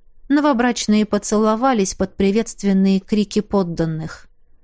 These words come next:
Процессия направилась в город.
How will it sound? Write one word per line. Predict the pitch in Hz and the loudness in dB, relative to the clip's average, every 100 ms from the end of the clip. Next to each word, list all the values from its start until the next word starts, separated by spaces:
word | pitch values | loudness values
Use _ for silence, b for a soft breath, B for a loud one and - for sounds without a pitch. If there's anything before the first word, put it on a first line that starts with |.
| - - - - | -20 -20 -20 -6
Процессия | 226 233 - 254 - 196 | -2 -2 -2 -4 0 0
направилась | 196 196 - 214 190 190 185 185 | 0 0 0 0 2 2 0 -2
в | |
город. | 202 247 165 - | -2 -2 -2 -6